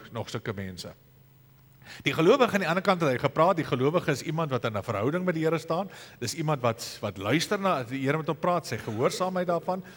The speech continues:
ons kan ons ken daaraan, ons kan kinders van die Here ken daaraan dat ons vir mekaar lief is. Dis hoe ons kan weet ons is kinders van die Here.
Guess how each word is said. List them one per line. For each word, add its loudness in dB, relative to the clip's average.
ons -8
kan -4
ons -4
ken -4
daaraan, 0
ons -6
kan -6
kinders 2
van -6
die 0
Here 2
ken -4
daaraan 0
dat -8
ons -6
vir -8
mekaar -4
lief -8
is. -10
Dis -6
hoe -6
ons -6
kan -6
weet -4
ons -8
is -8
kinders -8
van -8
die -10
Here. -12